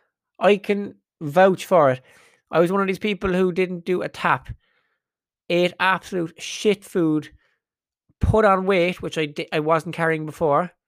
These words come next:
Felt like shit. And got into routine, built habits. And now I'm feeling fantastic. So it can be done. And I ain't nothing special, I can tell you that much. I am pretty average at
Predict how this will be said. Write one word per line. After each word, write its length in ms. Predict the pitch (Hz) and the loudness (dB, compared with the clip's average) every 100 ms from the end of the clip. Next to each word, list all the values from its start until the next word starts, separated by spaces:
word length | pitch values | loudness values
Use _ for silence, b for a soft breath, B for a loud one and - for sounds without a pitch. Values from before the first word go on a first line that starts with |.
| _ _ _ _ _ _ _ | _ _ _ _ _ _ _
Felt 320 | - 170 190 | -4 -2 -2
like 200 | 147 135 | -4 -8
shit. 440 | - 131 165 - _ _ _ _ _ _ _ _ _ _ _ _ _ | -6 -6 -6 -8 _ _ _ _ _ _ _ _ _ _ _ _ _
And 540 | 160 151 156 156 156 151 - _ _ _ _ _ _ _ _ - | -2 0 0 -2 -8 -14 -20 _ _ _ _ _ _ _ _ -2
got 160 | 190 | 0
into 200 | 202 190 | 0 0
routine, 520 | 214 214 - 220 247 220 - | 0 0 0 -4 -4 -8 -2
built 220 | 220 214 | -2 0
habits. 520 | - 220 247 262 - _ _ _ _ _ | -2 0 -2 -4 -14 _ _ _ _ _
And 180 | 220 202 | -6 2
now 200 | 214 214 | 2 2
I'm 120 | 180 | -2
feeling 380 | 165 202 190 190 - | -2 -2 -2 -4 -16
fantastic. 1040 | - - 185 175 - 180 147 - 127 - _ - | -10 -2 -2 -2 -8 -8 -8 -8 -10 -10 _ -12
So 160 | - | -4
it 80 | 175 | -4
can 260 | - 190 170 | -2 -4 -2
be 80 | 165 | -2
done. 300 | 156 127 120 _ _ _ _ _ _ - | -2 -2 -6 _ _ _ _ _ _ -8
And 120 | 139 | -2
I 120 | 175 | 2
ain't 320 | 196 202 190 | 4 4 0
nothing 240 | 185 185 190 | -2 -6 -8
special, 480 | - 190 170 160 143 | -2 0 0 -2 -4
I 60 | |
can 120 | 135 | -6
tell 200 | 143 175 | -6 -2
you 80 | 170 | 0
that 180 | 165 175 | 0 -2
much. 340 | 143 131 - _ _ _ _ _ _ _ _ _ | -4 -6 -8 _ _ _ _ _ _ _ _ _
I 140 | 165 165 | 2 2
am 180 | 151 | 2
pretty 380 | 139 - 202 190 | -2 0 2 4
average 400 | 196 180 170 151 | 2 4 2 2
at 200 | 156 - | 0 -2